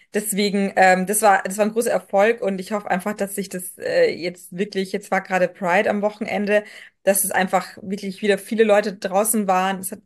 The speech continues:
Wetter, Wetter war leider nicht so gut, aber ich hoffe, dass trotzdem genug draußen waren, um auch zu zeigen, hey, es, es gibt uns, wir müssen was machen. Japan ist das einzige G sieben Land, wo es keine Ehe für alle gibt. Es ist wirklich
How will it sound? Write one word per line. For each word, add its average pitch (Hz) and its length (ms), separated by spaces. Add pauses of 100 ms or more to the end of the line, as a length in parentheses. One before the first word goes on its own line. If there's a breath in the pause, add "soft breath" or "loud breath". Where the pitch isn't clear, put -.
Wetter, 254 480
Wetter 247 240
war 226 80
leider 269 240
nicht 330 180
so 294 100
gut, 320 300 (400 loud breath)
aber 202 160
ich 220 140
hoffe, 262 80
dass 262 100
trotzdem 226 240
genug 262 220
draußen 240 320
waren, 220 140
um 196 60
auch 208 200
zu - 120
zeigen, 208 300
hey, 233 180
es, - 220
es - 200
gibt 269 260
uns, 214 480 (800 soft breath)
wir 214 120
müssen 233 220
was 240 120
machen. 220 400
Japan 214 280
ist 226 100
das 202 80
einzige 220 340
G 202 120
sieben 214 260
Land, 202 320
wo 196 100
es 202 140
keine 220 320
Ehe 214 200
für 214 160
alle 208 220
gibt. 208 260
Es 185 100
ist - 200
wirklich 202 400